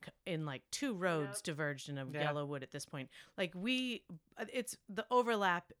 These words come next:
Speaker 1: it, that Venn diagram is getting smaller and smaller in our overlap, which sometimes really bums me out. And then other times I realize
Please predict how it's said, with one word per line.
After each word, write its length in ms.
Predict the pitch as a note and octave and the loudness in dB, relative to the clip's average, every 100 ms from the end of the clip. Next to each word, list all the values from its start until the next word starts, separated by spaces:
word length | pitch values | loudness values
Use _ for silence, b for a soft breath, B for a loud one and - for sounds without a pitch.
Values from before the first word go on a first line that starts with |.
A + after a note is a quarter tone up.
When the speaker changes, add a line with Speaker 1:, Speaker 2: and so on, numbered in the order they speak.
| - | -6
Speaker 1:
it, 200 | G3+ F3+ | -6 2
that 180 | G3 F#3 | 2 2
Venn 260 | F#3+ F3+ | 2 2
diagram 440 | F3 D#3 D3 C#3+ C3+ | 0 0 0 -4 -6
is 140 | C#3+ - | -8 -6
getting 260 | D#3+ C3+ | -6 -6
smaller 480 | - - F3+ D#3+ D#3 | -8 -8 -2 -2 -2
and 140 | C#3+ C#3 | -4 -6
smaller 260 | D3+ B2+ | -8 -10
in 60 | C3 | -8
our 120 | B2+ | -8
overlap, 340 | D3 C#3 A2+ - B B B B | -8 -6 -8 -10 B B B B
which 200 | B3 - | -2 2
sometimes 460 | C#4 C#4 D4 A#3 | 2 2 0 -2
really 300 | F#3 G#3+ A#3 | 0 2 2
bums 260 | B3 A#3+ A#3+ | 2 2 2
me 80 | A#3 | 0
out. 160 | A3 - | 0 0
And 100 | A3 | 0
then 140 | A3 - | 0 2
other 260 | D4+ A#4 G#4+ | 0 2 -2
times 440 | - G#3 F3 F#3 - | -2 -2 0 -4 -4
I 60 | |
realize 560 | F#3+ G#3 A#3 F3 E3+ - | -2 0 0 0 -2 -6